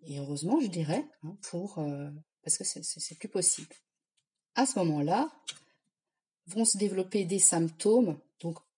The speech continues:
en plus, hein, de, de la maladie chronique, qui vont être autour, comme je disais, hein, du stress, de l'anxiété, euh,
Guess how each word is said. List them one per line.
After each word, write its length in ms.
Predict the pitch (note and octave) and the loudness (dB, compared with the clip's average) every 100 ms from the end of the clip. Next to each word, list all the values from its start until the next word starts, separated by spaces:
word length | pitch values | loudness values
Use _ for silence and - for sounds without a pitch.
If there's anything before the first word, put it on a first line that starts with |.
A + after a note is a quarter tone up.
| _ | _
en 140 | D4+ | -4
plus, 480 | D4 - D#4+ - - - | -2 0 2 2 -2 -4
hein, 160 | A3+ A3+ | -4 -4
de, 440 | D3 C#3+ C#3+ - | -6 -8 -8 -10
de 140 | - C#3 | -10 -8
la 160 | C3+ | -4
maladie 320 | C#3+ C#3+ C#3 | -2 -4 -6
chronique, 360 | D3 F#3 D4 G4 | -2 2 4 2
qui 180 | - D#3+ | -8 -6
vont 160 | E3 | 2
être 200 | F3 F3 | 2 2
autour, 340 | D#3+ D#3 G3 G3 | -8 -4 -4 -4
comme 160 | D#3+ | -6
je 140 | D#3 D#3 | -4 -6
disais, 420 | C#3+ F#3+ D4 D4+ | -6 -2 2 4
hein, 220 | D4+ B3 | 4 2
du 160 | A#3 D#3+ | 0 0
stress, 600 | - - F#3 G3 G#3 G3+ | -4 0 0 2 0 0
de 80 | F3 | -4
l'anxiété, 1040 | D#3 D#3+ - D3+ - A3 A3 A3 A3 A3 | -4 -4 -4 -2 0 2 4 2 2 0
euh, 140 | E3 | 0